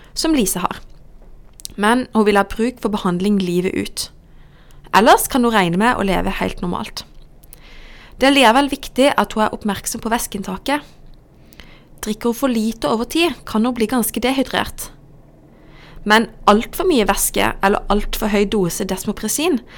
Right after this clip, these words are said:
er heller ikke bra, for det kan gi lav diurese med ødem, hypotensjon og hyponatremi. Da er vi straks i mål med denne episoden.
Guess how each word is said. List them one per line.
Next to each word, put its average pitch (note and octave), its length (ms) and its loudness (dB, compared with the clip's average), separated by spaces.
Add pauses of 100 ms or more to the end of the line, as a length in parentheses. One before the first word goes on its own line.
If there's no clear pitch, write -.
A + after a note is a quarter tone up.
(160)
er - 140 -2
heller C4+ 260 4
ikke - 240 -2
bra, - 140 2 (760)
for G3+ 80 -6
det A3 220 4
kan B3 100 2
gi G#3+ 300 0 (100)
lav F#3 400 2
diurese G#3 720 0 (180)
med F3 320 -4
ødem, C#4 400 4 (400)
hypotensjon G3+ 800 -2 (100)
og F3+ 240 0
hyponatremi. G3 720 -4 (1700)
Da A3 320 8
er F3 240 4
vi G3 80 2
straks - 720 -2
i F#3+ 80 2
mål F3+ 320 4
med F3+ 160 0
denne F3 240 2
episoden. F#3 540 -4